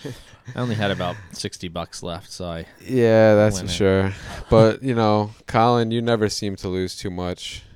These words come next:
Speaker 1: I am. If anyone knows me out there, I am lucky as hell.
Speaker 2: Yeah,
Speaker 1: You
Speaker 2: the
Speaker 1: go to the
Speaker 2: Irish
Speaker 1: casino
Speaker 2: luck.
Speaker 1: with me. You, you go to the casino with me. You're either lo-, you're either winning or I'm winning.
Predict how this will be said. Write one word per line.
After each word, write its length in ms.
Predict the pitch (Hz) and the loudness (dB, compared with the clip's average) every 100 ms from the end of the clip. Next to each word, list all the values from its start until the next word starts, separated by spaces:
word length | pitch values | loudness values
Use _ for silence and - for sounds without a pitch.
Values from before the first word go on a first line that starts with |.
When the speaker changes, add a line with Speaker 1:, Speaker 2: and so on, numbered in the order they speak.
| - | -6
Speaker 1:
I 140 | 104 | -2
am. 200 | 107 98 - | -2 -4 -8
If 120 | 110 110 | -8 -4
anyone 320 | 113 120 120 | -4 -4 -4
knows 220 | 110 104 | -4 -6
me 80 | 104 | -6
out 180 | 92 90 | -10 -8
there, 120 | 90 | -8
I 140 | 90 92 | -6 -6
am 140 | 92 | -8
lucky 440 | 87 90 87 - 92 | -10 -10 -10 -10 -10
as 140 | 87 | -10
hell. 280 | - 80 78 _ _ _ _ - | -12 -12 -14 _ _ _ _ -8
Speaker 2:
Yeah, 400 | 113 90 90 87 101 | -2 0 -2 -4 -4
Speaker 1:
You 100 | 107 | 4
Speaker 2:
the 0 | |
Speaker 1:
go 100 | - | 6
to 40 | 117 | 6
the 80 | 113 | 6
Speaker 2:
Irish 100 | 107 | 2
Speaker 1:
casino 220 | 127 120 | 2 4
Speaker 2:
luck. 200 | 123 107 | 4 4
Speaker 1:
with 80 | 104 | -2
me. 140 | 95 - _ _ _ - | -8 -10 _ _ _ -6
You, 100 | 139 | -4
you 220 | 190 170 | -2 -2
go 100 | 175 | 2
to 60 | 190 | 2
the 60 | 143 | 2
casino 340 | 123 131 120 | -2 -4 -2
with 100 | 101 | -2
me. 100 | 101 | -2
You're 160 | 107 117 | 0 0
either 180 | 104 | 0
lo-, 220 | 98 104 113 | -2 -2 -2
you're 200 | 117 151 | 0 2
either 140 | 165 110 | 4 2
winning 360 | 104 123 151 - | 0 -2 -4 -6
or 140 | 98 | -4
I'm 220 | 92 98 92 | -2 -4 -6
winning. 320 | 80 69 | -10 -14